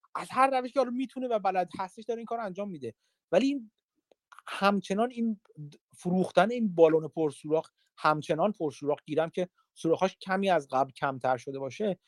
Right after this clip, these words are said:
نیازمند تلمبه زدن مداوم هست. بنابراین مجبور خودش رو بذاره در جلو دید و شاید کسی رو هنوز پیدا نکرده ایلان ماسک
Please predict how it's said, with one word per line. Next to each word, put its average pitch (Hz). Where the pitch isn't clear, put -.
نیازمند 185
تلمبه 185
زدن 185
مداوم 175
هست. 117
بنابراین 226
مجبور 226
خودش 247
رو 254
بذاره 196
در 131
جلو 127
دید 113
و 156
شاید 214
کسی 240
رو 247
هنوز 214
پیدا 226
نکرده 190
ایلان 151
ماسک 139